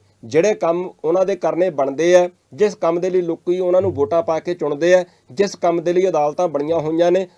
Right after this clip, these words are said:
ਉਹੀ ਕੰਮ ਜਦੋਂ ਉਹ ਕਰਦੇ ਆ ਇਮਾਨਦਾਰੀ ਦੇ ਨਾਲ, ਜੇ, ਹਾਲਾਂਕਿ ਇਹਦੇ ਵਿੱਚ ਕਾਹਦੀ ਇਮਾਨਦਾਰੀ ਹੈਗੀ ਆ, ਮਾੜਾ ਮੋਟਾ ਜੋ ਵੀ ਕਰਦੇ ਹੈਗੇ ਆ, ਉਹਦੇ ਲਈ ਉਹਨਾਂ ਦੇ ਉਚੇਚੇ ਤੌਰ ਦੇ ਉੱਪਰ ਧੰਨਵਾਦ ਕਰਨੇ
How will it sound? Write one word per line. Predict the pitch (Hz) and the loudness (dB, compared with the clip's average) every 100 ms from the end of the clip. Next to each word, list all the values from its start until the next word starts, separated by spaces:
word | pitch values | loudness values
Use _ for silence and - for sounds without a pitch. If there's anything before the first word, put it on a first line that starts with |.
| _ _ | _ _
ਉਹੀ | 160 180 208 240 | 0 4 4 4
ਕੰਮ | 214 196 | 0 0
ਜਦੋਂ | 175 180 190 | -2 -2 0
ਉਹ | 196 | -2
ਕਰਦੇ | 202 156 147 180 | 0 -2 2 6
ਆ | 180 | 6
ਇਮਾਨਦਾਰੀ | 165 160 156 160 | 6 0 0 -2
ਦੇ | 160 | 0
ਨਾਲ, | 156 143 | 0 -2
ਜੇ, | 117 160 151 113 _ _ _ 139 | -2 0 0 -4 _ _ _ -2
ਹਾਲਾਂਕਿ | 151 165 202 | 0 0 0
ਇਹਦੇ | 185 196 | 0 0
ਵਿੱਚ | 214 | -2
ਕਾਹਦੀ | 190 190 | -2 -2
ਇਮਾਨਦਾਰੀ | 220 180 160 160 147 | 0 0 0 -2 -4
ਹੈਗੀ | 147 156 | -4 -4
ਆ, | 147 _ - | -6 _ -10
ਮਾੜਾ | 135 139 214 | 0 2 4
ਮੋਟਾ | 208 185 | 4 2
ਜੋ | 147 170 | 2 2
ਵੀ | 185 | 2
ਕਰਦੇ | 175 147 147 | 0 -2 -2
ਹੈਗੇ | 143 143 | -2 -2
ਆ, | 151 - | -4 -2
ਉਹਦੇ | 180 208 | -2 0
ਲਈ | 185 131 - _ _ _ 165 | 0 -4 -8 _ _ _ -4
ਉਹਨਾਂ | 202 208 | 2 4
ਦੇ | 208 | 4
ਉਚੇਚੇ | 202 180 180 180 196 | 2 2 -2 -2 -2
ਤੌਰ | 185 185 | 0 0
ਦੇ | 180 | 0
ਉੱਪਰ | 190 190 | -4 -6
ਧੰਨਵਾਦ | - 196 143 151 170 | -4 -4 -2 -2 0
ਕਰਨੇ | 170 160 160 | -2 0 -2